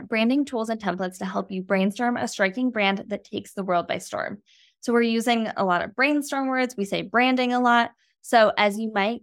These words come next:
have guessed, based on the name of this workshop, that pulled down to Let's Brandstorm. And then the next piece of your brand messaging is your brand story. So your brand story is a clear and compelling story that explains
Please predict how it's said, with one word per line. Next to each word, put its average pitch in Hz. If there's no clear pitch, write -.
have 208
guessed, 220
based 185
on 190
the 175
name 160
of -
this -
workshop, 294
that 214
pulled 233
down 185
to 180
Let's 185
Brandstorm. -
And 240
then 240
the 226
next 226
piece 202
of 190
your 190
brand 185
messaging 185
is 180
your 180
brand 180
story. -
So 214
your 214
brand 226
story 220
is 196
a 185
clear 196
and 240
compelling 214
story 196
that 196
explains 185